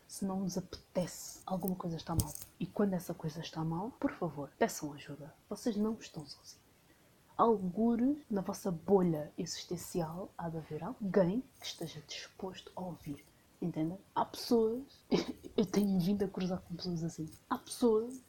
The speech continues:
que são super fechadinhas. Fechadinhas não no sentido de não falarem sobre coisa, mas fechadinhas sobre o facto de escolherem com quem conversar.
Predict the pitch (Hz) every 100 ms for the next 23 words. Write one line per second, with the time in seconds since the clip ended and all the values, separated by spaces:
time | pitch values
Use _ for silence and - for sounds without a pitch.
0 | - - - 247 240 247 240 - 302 302
1 | 294 - - - - 214 240 190 151 -
2 | - - 254 240 269 269 247 262 254 254
3 | 247 226 240 220 202 190 208 214 226 -
4 | - 233 214 196 180 175 208 254 - 233
5 | 208 202 214 208 202 - - 170 156 185
6 | - - 233 - - 262 240 277 269 269
7 | 240 247 - 269 - - - - - 254
8 | 220 220 226 247 269 - _ 269 262 -
9 | 277 262 254 196 - -